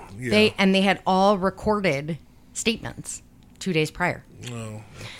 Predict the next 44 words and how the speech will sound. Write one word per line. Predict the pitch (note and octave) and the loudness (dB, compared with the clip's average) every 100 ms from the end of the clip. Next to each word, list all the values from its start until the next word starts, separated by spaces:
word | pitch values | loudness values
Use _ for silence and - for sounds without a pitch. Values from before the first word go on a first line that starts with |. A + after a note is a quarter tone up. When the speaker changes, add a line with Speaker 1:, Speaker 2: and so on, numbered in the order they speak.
| - | 0
Speaker 2:
The | B3 | 4
bags | B3 C4 D#4+ D4 | 6 6 4 2
weren't | E4 C#4 | 2 2
part | - A3 | 2 2
of | G3+ | 2
the | E3+ | -2
plan. | - F3+ C3 - D3+ - | 0 0 -2 -6 -12 -2
The | - | -2
bags | D#3+ F#3 F3+ G#3 - | 2 6 6 6 2
came | - B3 | 2 4
into | G3+ F#3 | 4 2
play | F#3+ - D3 D3 G3 | -2 0 2 2 0
after | - D3+ D#3+ - E3+ E3 D#3 C3 - | 4 4 4 2 2 4 2 0 -4
they | E3+ D#3+ | 0 2
didn't | E3 D#3+ E3 D#3+ | 2 2 0 0
have | D#3 D#3 C3+ B2+ - | 2 2 0 -6 -12
a, | - D3 - | -8 -6 -4
a | |
strong | - - D3+ | -4 0 0
enough | D3+ C#3 | 2 0
dose | - C#3+ - | -2 -4 -4
of | |
the | C3 | -6
barbiturates. | B2+ B2 C3+ - - | -4 -4 -4 -6 0
Speaker 1:
Well, | G#3 | 2
that's | G3 F#3 - | 4 2 0
what | D#3 | -2
I'm | C3+ | -2
saying. | - G3+ F3+ | -2 -2 2
Speaker 2:
Right. | D#3 A#2+ | 4 4
Speaker 1:
And | B2+ | 0
if | A#2 - | -4 -8
they | B2 A#2 | -6 -4
had | C#3 | 0
Speaker 2:
Right. | C#3 C3 | 0 0
Speaker 1:
assistance. | - F#3+ G3 C3 C3 D3 - - | -2 -4 -4 -6 -6 -8 -10 0
Speaker 2:
But | D#3+ D3+ - | 4 4 2
they | D#3 E3 D#3 | 4 6 6
recorded | C#3 D#3 - D#3+ D#3 D3+ | 0 -2 0 0 2 0
video | C#3+ F#3+ C#3 | -4 -4 -6
statements | - C3+ A#2+ C3 C#3 | -6 -6 -4 -4 -4
two | D3 | -4
days | C#3+ C#3+ | -4 -4
prior | - C#3+ G3 - | -4 -4 -4 -8